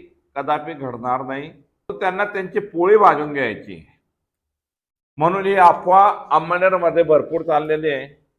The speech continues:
की शिरीषदादाला विधान परिषदेवर पाठवायचं, साहेबराव दादाला नगरपालिका द्यायची आणि आम्ही आमदार राहायचा. तर यामध्ये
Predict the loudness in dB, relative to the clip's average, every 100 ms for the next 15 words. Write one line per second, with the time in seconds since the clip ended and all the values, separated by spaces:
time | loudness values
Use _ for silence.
0 | _ _ _ _ _ -12 -8 -6 -6 -2
1 | -2 0 0 0 -2 -6 -20 _ _ _
2 | _ _ _ _ _ _ -2 2 0 0
3 | -4 -2 -2 -2 -2 -2 -2 -4 -4 -10
4 | -14 _ _ _ _ _ _ _ _ _
5 | _ -2 -2 2 2 4 2 2 2 0
6 | -4 -18 _ _ _ _ _ _ _ _
7 | _ -10 -2 0 0 0 -2 -4 -2 -2
8 | -4 -6 -6 -4 -4 -4 -2 -2 -2 -4
9 | -2 -6 -8 -18 _ _ _ _ _ _
10 | _ _ _ _ _ _ _ _ _ -10
11 | -4 -2 -2 -4 -8